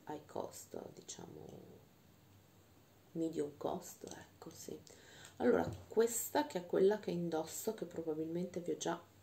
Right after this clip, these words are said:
anche mostrato in altri video, ed è la numero,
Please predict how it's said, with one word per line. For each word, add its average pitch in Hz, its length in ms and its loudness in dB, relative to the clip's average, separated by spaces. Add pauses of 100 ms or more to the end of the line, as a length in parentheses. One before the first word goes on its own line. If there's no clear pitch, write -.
(100)
anche 165 380 -10
mostrato 156 840 -2
in 160 100 -2
altri 165 360 0
video, 160 360 2
ed 180 100 2
è 151 100 0
la 151 120 -2
numero, 160 680 2